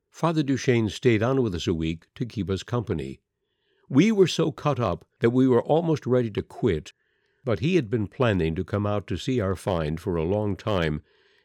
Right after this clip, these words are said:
and we got our minds off our trouble. He worked hard every day. He went over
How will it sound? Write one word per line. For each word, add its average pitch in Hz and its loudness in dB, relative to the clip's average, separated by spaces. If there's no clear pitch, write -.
and 139 -2
we 143 -2
got 123 0
our 113 2
minds 98 2
off 87 -2
our 92 -2
trouble. 78 -6
He 143 2
worked 151 0
hard 113 0
every 123 0
day. 92 -2
He - -4
went 101 2
over 90 0